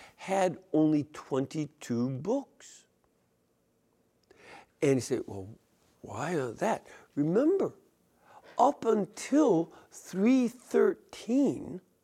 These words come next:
the church was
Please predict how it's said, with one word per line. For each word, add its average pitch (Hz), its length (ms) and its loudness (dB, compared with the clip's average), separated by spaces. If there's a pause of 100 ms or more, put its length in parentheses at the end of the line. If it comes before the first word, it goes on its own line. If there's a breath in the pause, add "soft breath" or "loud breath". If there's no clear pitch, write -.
(580 loud breath)
the 170 240 4
church - 840 -2 (360 soft breath)
was 165 480 4